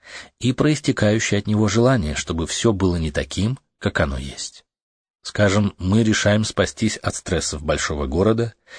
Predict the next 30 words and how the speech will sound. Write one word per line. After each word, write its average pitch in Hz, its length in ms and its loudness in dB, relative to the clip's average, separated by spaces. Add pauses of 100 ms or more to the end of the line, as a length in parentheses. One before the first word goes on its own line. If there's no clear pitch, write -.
(240)
и 139 120 2
переезжаем 117 640 2
на 107 120 4
берег 78 360 -2
океана 107 500 0 (340)
или 107 180 2
в 113 100 -2
горы, 90 420 -4 (720)
или 170 260 2
меняем 110 520 2
отрезанность 90 580 0
от 78 100 -2
мира 117 320 2
и 110 220 0
трудности 87 520 -2
сельской 64 440 -4
жизни 123 480 0 (220)
на 123 120 2
городскую 131 500 2
суету. - 500 -6 (880)
Такая 85 340 2
перемена 78 600 -2 (180)
может 82 240 -2
быть 78 180 -2
хороша, 120 520 -2 (320)
потому 90 320 2
что - 160 -4
меняются 82 500 0
вторичные 76 560 -2
причины, 78 600 -6